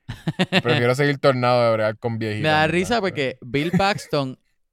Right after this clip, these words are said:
Speaker 1: <laughs> es, es como que él es uno de los, de los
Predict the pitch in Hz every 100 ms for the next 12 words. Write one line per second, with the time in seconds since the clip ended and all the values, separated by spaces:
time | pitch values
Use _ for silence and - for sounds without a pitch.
0 | _ _ _ _ _ 131 135 147 147 127
1 | 135 147 170 165 151 131 123 117 110 104
2 | 101 95 _ _ _ _ _ _ _ _
3 | _ _ _ _ _ _ _ - 147 226
4 | - 147 185 190 196 196 - 143 170 165
5 | 160 143